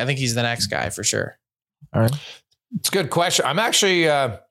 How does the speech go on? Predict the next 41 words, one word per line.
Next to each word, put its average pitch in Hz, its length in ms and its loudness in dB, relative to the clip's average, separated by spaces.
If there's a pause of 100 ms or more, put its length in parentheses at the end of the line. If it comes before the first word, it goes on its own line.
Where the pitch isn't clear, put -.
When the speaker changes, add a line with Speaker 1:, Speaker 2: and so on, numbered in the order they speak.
(280)
Speaker 3:
I'm 143 80 2
gonna 214 160 4
sell. 143 340 2
I 110 100 2
think 170 200 -2
they 180 100 2
both 135 300 2
come 127 160 0
back, 117 260 0
and 107 100 0
here, 110 160 2
here's 110 280 2
why. 98 240 4
Rust 131 400 0
got 165 180 4
a 131 60 2
one 127 240 0
point 131 240 2
six - 260 2
million 123 280 2
dollar 101 280 4
raise. 110 460 2 (560)
Um, 117 280 0
you, 120 100 0
you 123 160 2
mentioned, 139 420 2
uh, 123 140 2
Chris 131 300 0
Letang. 120 340 0
If 98 80 -2
it 107 60 0
starts 123 320 0
with 117 80 0
a 110 40 2
seven, 123 320 2
that's 110 160 0
basically 123 360 0
what 104 140 4
he's 92 100 0
making 104 340 0
now. 98 360 0